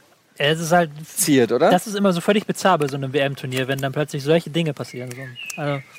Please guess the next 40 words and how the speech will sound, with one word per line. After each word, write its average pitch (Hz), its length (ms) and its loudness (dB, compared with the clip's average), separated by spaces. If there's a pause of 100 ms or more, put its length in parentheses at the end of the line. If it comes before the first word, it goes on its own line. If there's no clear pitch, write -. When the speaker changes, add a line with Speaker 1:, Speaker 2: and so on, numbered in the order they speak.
(600)
Speaker 1:
äh, 180 120 4
weil 208 160 4
eigentlich, 226 360 2
eigentlich, 220 240 2 (140)
der, 202 140 4 (220)
das 185 180 2
hat, 185 100 2 (200)
ich 175 240 0
hab 220 120 4
halt 196 140 4
damit 185 200 4
null 180 220 6
gerechnet. 165 300 4
Hast 147 140 -2
du 185 40 -2
damit 185 200 2
irgendwie 165 180 0
gerechnet, 151 340 0
dass 147 80 0
sowas 147 260 -2
kommt? 190 280 -4
Weil 170 200 6
normalerweise 202 520 6
ist 196 80 -4
es 196 120 -8
ja 190 120 6
so, 180 200 0
du 156 180 -4
gehst 165 200 2
ins 143 120 -4
Dschungelcamp, 220 480 4 (240)
Speaker 2:
Ah, 143 100 2
da 156 60 6
Speaker 1:
du 175 60 4
Speaker 2:
gibt's 233 120 0
Speaker 1:
gehst 208 80 4
Speaker 2:
noch 160 80 2
mehr 180 220 4
Speaker 1:
vor-, 175 120 -2
Speaker 2:
Fotos. 117 260 -2